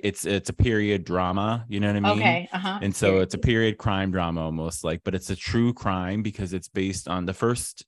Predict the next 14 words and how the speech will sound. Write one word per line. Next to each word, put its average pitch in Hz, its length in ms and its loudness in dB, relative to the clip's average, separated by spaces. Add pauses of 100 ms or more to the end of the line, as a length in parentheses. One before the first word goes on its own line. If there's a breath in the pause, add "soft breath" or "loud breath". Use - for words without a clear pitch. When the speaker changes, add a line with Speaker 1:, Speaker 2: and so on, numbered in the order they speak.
Speaker 1:
two 120 420 2
seasons 107 540 -4
are 95 100 -2
based 92 480 -4
on, 87 340 -6
um, 80 520 -6
Pablo, 87 760 0 (560 soft breath)
uh, 62 640 -4
Escobar. 107 580 -2 (600)
Speaker 2:
Escobar. 165 500 -2 (400)
Speaker 1:
Escobar. 78 480 -4 (460 soft breath)
Oh 98 80 -2
my 101 120 -2
God. 85 340 -2